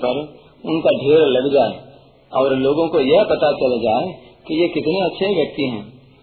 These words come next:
जिन्होंने इतने ब्राह्मणों को भोजन कराया है। इस प्रकार ये आसुरी संपदा वालों के भीतर के भाव होते हैं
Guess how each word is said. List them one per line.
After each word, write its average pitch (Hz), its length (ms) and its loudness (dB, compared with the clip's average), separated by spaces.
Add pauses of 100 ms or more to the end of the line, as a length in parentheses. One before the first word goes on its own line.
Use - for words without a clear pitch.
(220)
जिन्होंने 123 340 0
इतने 151 340 -2
ब्राह्मणों 127 380 0
को 160 180 2
भोजन 139 300 0
कराया 160 360 0
है। 127 140 -8 (1040)
इस 190 200 -4
प्रकार 147 440 2 (480)
ये 156 140 2
आसुरी 147 420 0
संपदा 156 480 2
वालों 143 320 2
के 160 200 0
भीतर 147 340 0
के 170 140 2
भाव 123 260 2
होते 113 240 -2
हैं 110 180 -6